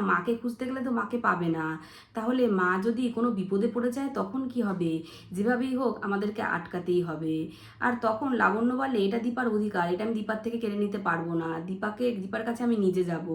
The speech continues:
তখন রূপা বলে, "না দিদি ভাই, মার কাছে যেতে হবে না,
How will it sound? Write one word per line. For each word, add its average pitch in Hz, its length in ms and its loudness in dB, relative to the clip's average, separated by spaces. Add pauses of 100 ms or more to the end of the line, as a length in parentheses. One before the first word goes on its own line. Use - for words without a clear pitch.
(460)
তখন 240 280 0
রূপা 240 220 2
বলে, 277 280 2
"না 208 220 4
দিদি 233 200 -2
ভাই, 185 260 2 (120)
মার 185 260 4
কাছে 220 180 -4
যেতে 208 240 -2
হবে 170 240 0
না, 160 160 0